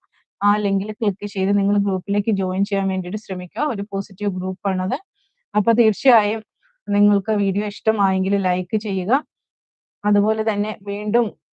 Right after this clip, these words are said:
ആ, നാളെയും മറ്റന്നാളും എന്താണെങ്കിലും ലൈവിൽ വരാൻ പറ്റില്ല. പക്ഷെ എന്താണെങ്കിലും നമ്മുടെ മാനിഫെസ്റ്റേഷൻ ആ ഒരു ലെവലിലേക്ക് എത്തുന്നത് വരെ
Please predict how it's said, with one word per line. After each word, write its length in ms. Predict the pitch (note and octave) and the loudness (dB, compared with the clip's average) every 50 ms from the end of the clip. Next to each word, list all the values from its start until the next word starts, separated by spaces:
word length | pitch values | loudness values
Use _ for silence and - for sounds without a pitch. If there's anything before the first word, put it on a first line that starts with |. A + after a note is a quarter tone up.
| _ _ _ - G3+ | _ _ _ -8 -6
ആ, 360 | G3 G3 F#3+ F#3+ G3 G3+ G3+ | -4 -2 0 0 0 2 2
നാളെയും 420 | G3+ G3+ G3+ G3 G3+ G#3+ A3+ A#3+ | 2 2 4 2 2 2 0 0
മറ്റന്നാളും 500 | A3 G3+ - A3 G#3 G#3+ G3+ G3+ G#3+ G#3 | -2 -2 -2 -2 -2 0 -2 -4 -4 -4
എന്താണെങ്കിലും 500 | G3 F#3+ G3 G3+ G3+ G#3 G#3 G#3+ A3 G#3+ | -4 -2 -2 0 -2 -2 -4 -6 -6 -6
ലൈവിൽ 300 | G#3+ G3+ G3 F#3+ G3+ G#3 | -4 -4 -6 -6 -8 -8
വരാൻ 260 | G3 G3 F#3 G3 G#3 G3 | -8 -8 -8 -8 -10 -10
പറ്റില്ല. 340 | G3 F#3 - G3+ F#3 F#3+ C#4 | -14 -14 -14 -12 -6 -6 -4
പക്ഷെ 300 | B3 A3+ G#3+ - - A#3 | -4 -6 -8 -6 -6 -6
എന്താണെങ്കിലും 560 | G#3+ G#3+ G#3 A3 A3 A3 A3 A3 A#3+ B3 A3+ | -4 -2 -2 0 0 0 -2 -2 -2 -2 -2
നമ്മുടെ 280 | A3 G#3+ G3+ G3+ A3+ A3 | -2 -4 -8 -8 -8 -6
മാനിഫെസ്റ്റേഷൻ 880 | G#3+ G#3 G3 G3+ G#3 G#3 - A3+ A3+ - - A3+ A#3 A3+ - A#3 A3 | -4 -4 -4 -4 -4 -8 -10 -12 -12 -10 -6 -6 -6 -6 -6 -6 -4
ആ 120 | G#3+ G3+ G#3 | -4 -4 -4
ഒരു 200 | G#3+ G3+ G#3 A#3 | -4 -4 -4 -4
ലെവലിലേക്ക് 580 | A3+ G#3+ G#3 F#3 G3 G3+ G3+ G3+ G3+ G3+ - G#3+ | -4 -4 -4 -4 -2 -2 -2 -2 -4 -4 -6 -6
എത്തുന്നത് 400 | G#3 - - A3+ A3 A3 A3 A3 | -8 -8 -8 -10 -6 -6 -4 -4
വരെ 260 | G#3+ G#3 A3+ D4+ D4+ | -4 -4 -4 -4 -6